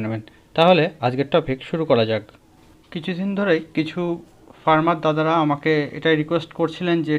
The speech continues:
tetracycline হাইড্রোক্লোরাইডের ব্যবহার সম্পর্কে একটা ভিডিও বানানোর জন্য, কোন কোন ক্ষেত্রে এটা আমরা ব্যবহার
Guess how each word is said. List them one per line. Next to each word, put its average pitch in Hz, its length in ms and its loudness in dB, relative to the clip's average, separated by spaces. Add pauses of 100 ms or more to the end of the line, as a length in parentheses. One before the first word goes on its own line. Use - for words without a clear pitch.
tetracycline 156 800 -2
হাইড্রোক্লোরাইডের 151 880 0 (100)
ব্যবহার 139 400 -2
সম্পর্কে 156 400 -4
একটা 147 220 -8
ভিডিও 139 280 0
বানানোর 143 340 0
জন্য, 139 160 -2 (160)
কোন 147 180 -2 (100)
কোন 156 160 -2
ক্ষেত্রে 151 300 -6
এটা 151 160 -2
আমরা 143 200 0
ব্যবহার 131 220 -2